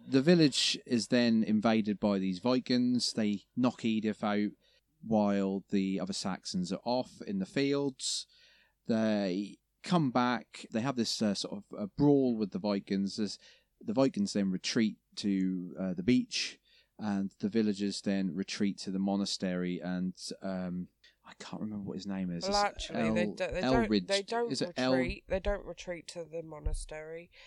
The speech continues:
Speaker 2: They s-, basically say about taking the Eldred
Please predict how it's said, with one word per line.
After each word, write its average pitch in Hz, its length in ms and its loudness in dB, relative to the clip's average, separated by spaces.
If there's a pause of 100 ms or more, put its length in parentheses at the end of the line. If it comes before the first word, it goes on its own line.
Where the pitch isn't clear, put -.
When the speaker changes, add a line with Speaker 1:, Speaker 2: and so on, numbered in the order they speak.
(240)
Speaker 2:
They 185 320 -2
s-, - 160 -10
basically 190 640 -4
say 185 300 2
about 175 220 -2
taking 190 460 -4
the 185 240 -6
Eldred 185 520 -6